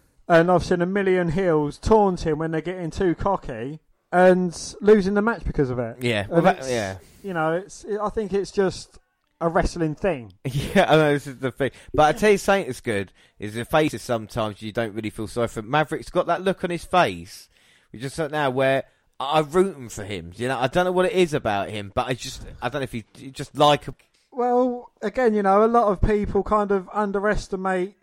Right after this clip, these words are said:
Speaker 1: Drake Maverick. They see him as, like, you know, the little weedy one from the Authors of Pain, or they see him as, like, the, uh, pissing himself bloke, or they see him as kind of like a general manager.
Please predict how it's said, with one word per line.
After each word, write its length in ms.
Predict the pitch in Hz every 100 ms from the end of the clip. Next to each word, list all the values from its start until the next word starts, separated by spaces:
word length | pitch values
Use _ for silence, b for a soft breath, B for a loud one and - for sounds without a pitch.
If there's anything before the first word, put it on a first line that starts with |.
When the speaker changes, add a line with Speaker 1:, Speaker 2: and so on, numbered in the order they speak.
| -
Speaker 1:
Drake 320 | 202 202 185
Maverick. 420 | 214 208 175 170 196
They 180 | 208
see 340 | 190 - 190 185
him 140 | 180
as, 460 | 175 170 156 - - _ -
like, 140 | 180 190
you 60 |
know, 140 | 165 160
the 80 | 185
little 220 | 208 180
weedy 400 | 185 190 175 180
one 280 | 175 175 165
from 220 | - 170
the 140 | 170
Authors 300 | 170 156 165
of 120 | 165 -
Pain, 480 | 180 170 170 170 - b b b b
or 140 | 180
they 180 | 180 175
see 280 | 165 202 180
him 140 | 175
as, 240 | 175 156 -
like, 260 | 180 170
the, 220 | 185 160 160
uh, 180 | 160 156
pissing 380 | - 190 - 180
himself 520 | 165 - 185 165 -
bloke, 260 | 185 180 190
or 100 | 180
they 140 | 170
see 180 | - 190
him 160 | 180
as 120 | 175 -
kind 180 | 185 175
of 40 |
like 160 | 170 170
a 40 |
general 380 | - 196 170 160
manager. 600 | 180 208 165 135 120 160